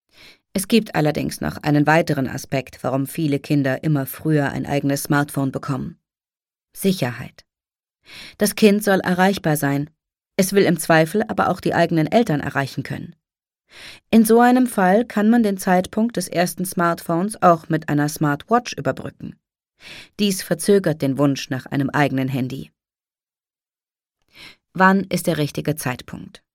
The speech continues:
Als Gelegenheit für das erste eigene Smartphone nutzen viele Eltern den Übergang zur weiterführenden Schule.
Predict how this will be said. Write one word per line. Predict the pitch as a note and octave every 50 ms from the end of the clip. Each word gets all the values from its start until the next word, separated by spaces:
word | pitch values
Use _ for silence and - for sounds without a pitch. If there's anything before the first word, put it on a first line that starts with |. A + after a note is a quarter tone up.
| _ _ _ _ _ _ _ _ _ _ _ _ _ _ _ - - - - - _ -
Als | G3+ G#3 G#3 G#3 G#3 -
Gelegenheit | - A3 G#3 A3+ B3 C4 C4+ A#3 G#3 F#3 E3+ E3+ E3
für | - -
das | D#3+ D#3+ D#3+
erste | - - F3 G3+ G3 - - -
eigene | - D#3+ F3 G3 F#3+ F#3
Smartphone | F#3 - F#3 E3+ F3 G3 G3+ - - G3 F#3+ G3 G3+ G3 F#3+ -
nutzen | G3+ G#3+ A3 A3 - - A#3
viele | A3 - - A#3+ B3 A#3 A3
Eltern | - E3+ F3 F#3 F#3 - F3+ E3+ E3
den | E3 D#3+ D#3+
Übergang | D#3+ F#3 G3 F#3+ F#3 E3+ D#3+ D#3+ D#3 D#3 D#3+
zur | D#3 - E3 D3+
weiterführenden | D3+ D3+ D3+ D3+ D3+ D3 - - D3 C#3+ D3 D3 D3+ D#3+ D#3
Schule. | - - C#3 A#2+ A#2+ A#2+ - -